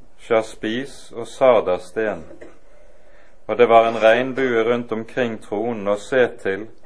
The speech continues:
like som en smaragd. Og rundt omkring tronen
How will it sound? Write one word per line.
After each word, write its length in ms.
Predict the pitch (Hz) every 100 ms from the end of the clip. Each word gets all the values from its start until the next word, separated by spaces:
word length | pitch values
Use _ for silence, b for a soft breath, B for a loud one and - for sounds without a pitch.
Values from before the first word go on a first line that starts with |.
| -
like 340 | 107 123 123
som 280 | 127 117 104
en 160 | 104 104
smaragd. 680 | - 107 101 98 76 76 - - - - - - - - - - - - - - - b b b b b b -
Og 200 | 95 110
rundt 280 | 131 143
omkring 520 | 135 131 - 143 127 117
tronen 560 | - 117 123 120 85 85